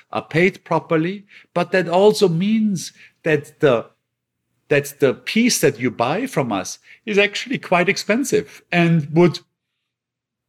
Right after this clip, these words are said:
meaning, I really don't see it as luxury, but many, many, many people would. I meaning, like, one of our shirts, I think, costs two hundred and eighty dollars. Now, probably most people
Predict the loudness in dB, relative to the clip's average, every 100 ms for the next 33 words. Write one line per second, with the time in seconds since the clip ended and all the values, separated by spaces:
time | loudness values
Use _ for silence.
0 | _ -2 2 2 0 -4 -2 2 2 0
1 | -2 -2 -2 -2 -2 -6 -10 -8 -8 -2
2 | -2 0 -2 -4 -6 -6 -2 -2 -2 -6
3 | -2 2 4 4 2 -2 -2 -4 -6 -10
4 | -10 -10 -2 2 2 -2 -8 -2 -2 -2
5 | -4 -4 -8 -10 _ _ _ _ _ -20
6 | -20 -20 -10 0 2 2 2 2 0 0
7 | 2 0 -2 -10 -12 _ _ _ _ _
8 | -12 -6 -6 -6 -6 -4 -4 -6 -2 0
9 | 2 0 -2 -4 -4 -4 -2 0 0 -2
10 | -4 -10 -12 _ _ _ _ -4 -4 -4
11 | -10 -8 -4 -4 -6 -4 -2 0 0 2
12 | 0 -4 -8 -10 -10 -8 -6 -8